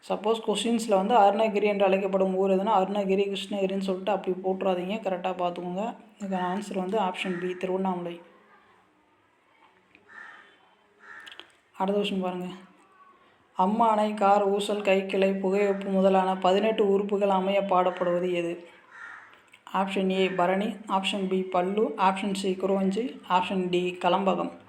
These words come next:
இதுக்கான ஆன்சர் என்னன்னு பார்த்தீங்கன்னா ஆப்ஷன் டி கலம்பகம். கலம்பகம். So, கலம்பகம்னா கலம்பகம் வந்து எத்தனை உறுப்புகளை கொண்டது அது மாதிரி கேட்பாங்க.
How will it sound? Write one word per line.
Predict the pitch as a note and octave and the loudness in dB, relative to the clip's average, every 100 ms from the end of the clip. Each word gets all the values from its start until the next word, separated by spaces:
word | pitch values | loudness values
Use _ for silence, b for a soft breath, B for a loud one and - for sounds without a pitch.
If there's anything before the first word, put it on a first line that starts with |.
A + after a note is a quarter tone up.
| B B - | B B -10
இதுக்கான | - F#3+ F3+ F3+ | -4 0 2 2
ஆன்சர் | G3+ G#3 G3 | 0 -2 -2
என்னன்னு | G3 G3 | -2 -2
பார்த்தீங்கன்னா | F#3 F3 F3+ A3 F#3 | -2 -2 -2 0 0
ஆப்ஷன் | F#3+ - F#3 E3+ | 0 0 -2 -2
டி | F3 | -2
கலம்பகம். | - E3+ F#3+ F3+ D#3+ - - - _ _ _ - - _ _ _ _ _ _ _ - - _ - - - - - - | 2 2 2 -2 -4 -12 -18 -20 _ _ _ -20 -20 _ _ _ _ _ _ _ -20 -20 _ -20 -20 -20 -20 -20 -4
கலம்பகம். | F#3+ G3+ G3 F3+ F3 - - - _ _ - - - - - | 0 0 0 -2 -6 -12 -20 -20 _ _ -20 -20 -20 -20 -20
So, | - F#3+ | -8 -4
கலம்பகம்னா | F#3+ F#3 A3 A3 A3 G3+ G3+ A3 B3+ A#3 - - | 4 6 6 6 6 4 0 0 0 -2 -6 4
கலம்பகம் | F#3+ A3 A#3 G#3 G3+ F#3+ | 4 6 4 4 4 2
வந்து | F#3+ A3+ | 2 2
எத்தனை | G3 A3 A3 | 2 0 0
உறுப்புகளை | G3+ G#3 A3 G3+ F#3 F#3 | 0 0 0 2 2 2
கொண்டது | F#3 F#3 F3+ F3+ F3+ | -2 0 2 2 2
அது | F3 | 0
மாதிரி | F3+ G3 | -2 -2
கேட்பாங்க. | F#3+ F#3 F#3 | -4 -4 -2